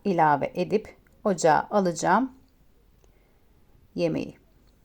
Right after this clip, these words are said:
Ocağa aldım yemeğimi, kaynamaya başladı. Altı kısık şekilde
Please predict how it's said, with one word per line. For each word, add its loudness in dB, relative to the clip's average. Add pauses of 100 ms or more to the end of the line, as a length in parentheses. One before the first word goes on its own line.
(3500)
Ocağa 4
aldım 6
yemeğimi, 0
kaynamaya 0
başladı. 0
Altı -4
kısık -10
şekilde -4